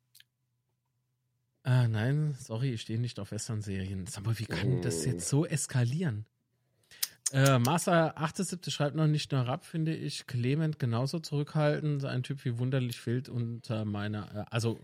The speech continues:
Speaker 1: fehlt uns meiner Ansicht nach, meint er
Speaker 2: Mhm.
Speaker 1: wahrscheinlich. Äh, nee, Syntax, klick mal bitte auf den Account von ihm und dann wär schon verstehen, warum man ihn vielleicht ein bisschen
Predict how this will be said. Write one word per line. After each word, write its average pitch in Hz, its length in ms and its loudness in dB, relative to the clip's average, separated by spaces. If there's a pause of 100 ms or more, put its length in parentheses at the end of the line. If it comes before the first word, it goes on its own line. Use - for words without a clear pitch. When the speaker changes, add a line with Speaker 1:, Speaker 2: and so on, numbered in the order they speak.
(120)
Speaker 1:
fehlt 131 280 2
uns 143 320 4
meiner 110 280 4
Ansicht 113 340 -2
nach, 107 260 4
meint 107 220 4
er 110 60 6
Speaker 2:
Mhm. 143 60 12
Speaker 1:
wahrscheinlich. 147 500 4 (840)
Äh, 131 180 4 (220)
nee, 143 340 8
Syntax, 156 760 8
klick 175 360 6
mal 175 140 8
bitte 180 320 4
auf 170 200 2
den 151 200 4
Account 135 500 4
von 147 240 4
ihm 139 200 6
und 143 100 4
dann 135 180 6
wär 123 100 6
schon 143 140 0
verstehen, 139 580 2
warum 127 360 6
man 165 220 6
ihn 170 320 2
vielleicht 131 540 2
ein 143 60 0
bisschen 165 720 4